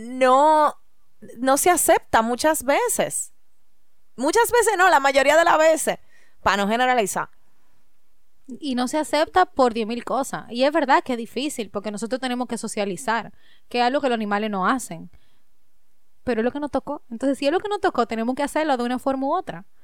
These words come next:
Speaker 2: Y uno, quizás, sería más feliz aceptando que tú eres de cierta manera, sea lo que sea, no sé qué están viviendo en sus vidas, a queriendo aparentar ser lo que ustedes no son. Simple y sencillamente.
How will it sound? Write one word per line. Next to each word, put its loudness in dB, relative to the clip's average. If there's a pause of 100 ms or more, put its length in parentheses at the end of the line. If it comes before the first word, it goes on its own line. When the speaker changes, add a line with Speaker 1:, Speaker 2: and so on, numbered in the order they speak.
(220)
Speaker 2:
Y 2
uno, 2 (600)
quizás, -6
sería -4
más -8
feliz -8
aceptando -6
que -6
tú -4
eres -6
de -8
cierta -8
manera, -8 (360)
sea -2
lo -4
que -4
sea, -8
no -10
sé -6
qué -12
están -10
viviendo -8
en -10
sus -14
vidas, -12 (680)
a -8
queriendo -4
aparentar -4
ser -4
lo -6
que -8
ustedes -6
no -8
son. -10 (1600)
Simple -6
y -10
sencillamente. -6